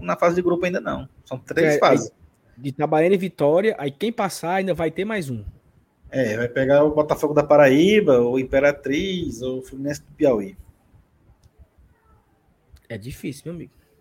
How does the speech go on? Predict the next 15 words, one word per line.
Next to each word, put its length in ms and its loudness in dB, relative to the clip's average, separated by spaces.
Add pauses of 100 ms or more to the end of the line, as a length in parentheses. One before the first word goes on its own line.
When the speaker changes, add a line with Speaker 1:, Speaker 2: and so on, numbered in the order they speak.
(580)
Speaker 1:
O 80 -8
Ferroviário 360 8
Speaker 2:
É 20 -4
difícil. 100 4
Speaker 1:
provavelmente 380 4
vai 100 6
disputar 380 0
essa 180 0
vaga 220 2
com 100 -6
Santa 240 -2
Cruz, 320 4
tá? 160 -6 (340)
Se, 280 -14
se 400 -10